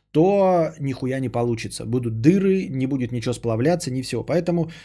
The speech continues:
э, вы создаете, значит, п-, электрическую дугу, то есть просто коротите металл. Вот там, где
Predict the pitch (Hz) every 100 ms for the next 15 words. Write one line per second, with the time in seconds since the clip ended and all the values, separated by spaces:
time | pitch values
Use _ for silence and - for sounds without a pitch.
0 | - _ 143 131 123 123 120 117 110 -
1 | _ _ _ _ _ _ _ _ _ _
2 | - - 127 180 165 123 135 170 156 131
3 | 113 127 120 113 - 123 120 131 117 160
4 | 165 - 147 127 156 131 - 117 113 -
5 | 131 156 - 117 113 131 131 - 156 131
6 | 117 117 95 104 120 - 135 131 120 117
7 | 117 120 117